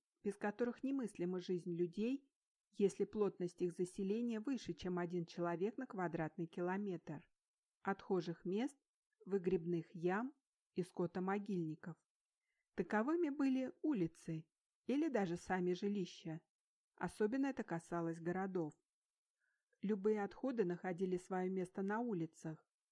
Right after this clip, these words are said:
будучи выброшенными или выплеснутыми прямо через окна или двери. И даже в королевских покоях не всегда пользовались хотя бы ночными вазами.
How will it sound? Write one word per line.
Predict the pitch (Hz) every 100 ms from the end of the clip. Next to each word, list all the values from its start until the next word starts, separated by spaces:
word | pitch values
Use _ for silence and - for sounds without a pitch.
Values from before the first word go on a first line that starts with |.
| _ _
будучи | 175 196 180 180 180
выброшенными | 220 247 254 - 247 240 233 233 _ _ _ _
или | 269 240
выплеснутыми | 185 269 247 240 - 220 - 214 208 208 _ _ _ -
прямо | 202 190 180
через | - 175 175 180
окна | 202 190
или | 175 170
двери. | 185 208 180 165 160 - _ _ _ _ _ _ _ _ _ _
И | 202
даже | 214 220
в | 233
королевских | - 254 285 220 - 175 -
покоях | 180 175 226 285 -
не | 175
всегда | - 175 180
пользовались | 175 208 254 247 185 170 156 - _ _
хотя | - 190 - 190
бы | 240
ночными | 220 175 - 170 175
вазами. | 185 185 160 170 160 160